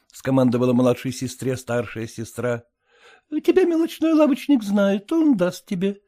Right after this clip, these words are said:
Сколько принесёшь, половину тебе отдам. — Не смей, Лидка, не смей, — крикнула на девочку мать. —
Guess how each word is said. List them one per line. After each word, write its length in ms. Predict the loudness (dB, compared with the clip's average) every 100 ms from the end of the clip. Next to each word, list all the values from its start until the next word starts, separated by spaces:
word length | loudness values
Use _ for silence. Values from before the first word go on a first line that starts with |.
| _ _ -18 -14
Сколько 380 | 0 0 2
принесёшь, 680 | 2 6 6 6 2 0 -4 -18 -20 -4
половину 380 | 2 4 4 2
тебе 320 | 0 2 2
отдам. — 460 | 0 0 2 2 0 _ _ _ _ _ _ _ _
Не 380 | -2 0 6 6
смей, 640 | 6 2 4 6 6 6 6
Лидка, 560 | 4 2 2 2 2 0
не 220 | -2 -2
смей, — 480 | 0 4 4 4 -4 -20 _ _ -20 -4
крикнула 420 | -2 0 0 2
на 140 | 2
девочку 420 | 2 0 -2 -4 -2
мать. — 340 | -2 -2 -8